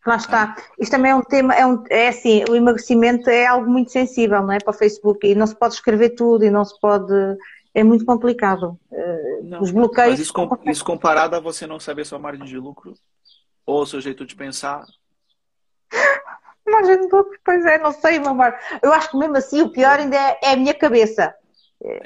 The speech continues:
Speaker 1: isso ainda é
Speaker 2: Exatamente.
Speaker 1: pior para mim.
Speaker 2: Exatamente.
Speaker 1: Para mim é
Speaker 2: O que
Speaker 1: pior.
Speaker 2: você
Speaker 1: É o que
Speaker 2: fala
Speaker 1: tem
Speaker 2: do
Speaker 1: que ter
Speaker 2: Facebook é o de menos.
Speaker 1: Salve-se, não é?
Speaker 2: Tranquilo.
Speaker 1: Ok.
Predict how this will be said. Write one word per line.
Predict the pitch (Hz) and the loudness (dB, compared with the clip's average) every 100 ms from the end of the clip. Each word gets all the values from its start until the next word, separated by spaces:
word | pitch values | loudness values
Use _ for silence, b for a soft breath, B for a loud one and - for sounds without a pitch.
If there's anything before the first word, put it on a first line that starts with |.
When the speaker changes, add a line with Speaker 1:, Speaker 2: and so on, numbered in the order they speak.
| 285 | 0
Speaker 1:
isso | 339 | 2
ainda | 311 | 2
é | 320 | 2
Speaker 2:
Exatamente. | 320 | 2
Speaker 1:
pior | 208 180 165 - _ _ | 2 2 0 -12 _ _
para | 220 202 | 0 0
mim. | 180 156 _ _ | -2 -8 _ _
Speaker 2:
Exatamente. | 131 143 | -20 -12
Speaker 1:
Para | 170 202 | -2 0
mim | 202 220 | 2 0
é | |
Speaker 2:
O | |
que | 214 | 0
Speaker 1:
pior. | - - | -2 0
Speaker 2:
você | |
Speaker 1:
É | 208 | 2
o | |
que | 208 | 2
Speaker 2:
fala | |
Speaker 1:
tem | 247 | 2
Speaker 2:
do | 226 | 2
Speaker 1:
que | |
ter | 247 | 0
Speaker 2:
Facebook | 160 - 127 143 165 | 0 -6 -12 -10 -10
é | |
o | |
de | 143 | -10
menos. | 113 104 98 - - _ _ _ _ - | -12 -16 -18 -20 -20 _ _ _ _ -8
Speaker 1:
Salve-se, | - 220 214 196 | 0 0 0 -4
não | |
é? | 190 208 _ _ _ _ _ - | -4 -6 _ _ _ _ _ -14
Speaker 2:
Tranquilo. | 113 - 92 - _ _ _ _ _ _ _ _ - - - | -12 -12 -16 -16 _ _ _ _ _ _ _ _ -20 -20 -14
Speaker 1:
Ok. | 190 190 | -14 -12